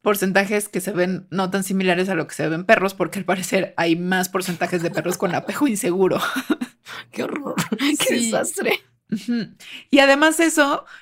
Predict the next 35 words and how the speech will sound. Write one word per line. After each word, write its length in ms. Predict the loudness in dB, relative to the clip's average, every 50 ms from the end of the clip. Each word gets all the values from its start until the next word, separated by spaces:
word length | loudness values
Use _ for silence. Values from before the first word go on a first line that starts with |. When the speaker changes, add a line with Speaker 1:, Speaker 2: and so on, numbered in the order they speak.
| _ _
Speaker 1:
como 260 | -2 0 0 0 2
que 540 | 2 4 4 4 4 4 4 4 2 0 -2
se 200 | 0 0 0 2
mantienen 560 | 2 2 0 0 0 0 0 2 2 0 0
los 100 | -2 -2
porcentajes 1000 | -2 -2 -4 -2 -2 -4 -4 0 2 2 2 2 0 0 2 2 0 -4 -6 -12 _ _
si 200 | -6 -2 -2 -2
son 220 | 0 0 0 2 2
gatitos 460 | 2 0 0 -2 0 0 0 0 2
bebés, 400 | 0 0 2 2 2 2 0 -2
o 40 | -4
sea, 140 | -4 -4
como 220 | -4 -4 -6 -4 -4
de 80 | -4
seis 180 | -2 -2 -2 -2
semanas, 480 | 0 -2 -2 -2 0 0 -2 -2 -2 -2
a 140 | -2 -2 -2
si 160 | -2 -4 -6
son 240 | -4 -2 -2 0 2
gatitos 480 | 0 0 0 -2 -2 0 -2 0 0
de 80 | -4 -6 -8 -10 _ _
seis 360 | -6 -2 0 0 0 2 0
meses, 500 | -2 -2 -2 0 2 2 2 0 -2 -4
que 200 | -4 -2 -2 -2
fueron 360 | -4 -4 -4 -2 -2 0 -4
socializados 600 | -4 -6 -6 -6 -6 -6 -4 -4 -4 -2 -2 -2 -4
mucho, 260 | -4 -6 -2 -2 -2
a 60 | -2
si 120 | -2 -4 -6
son 180 | -6 -6 -2
gatos 320 | -2 -2 -2 -2 -6 -6 -4
adultos, 500 | -2 -2 -2 -2 0 0 0 0 -2 -2 0
lo 180 | 0 0 2
cual 400 | 4 4 6 6 6 4 0 -4 _
indica 600 | -4 -2 0 2 0 0 2 2 -2 -2 -2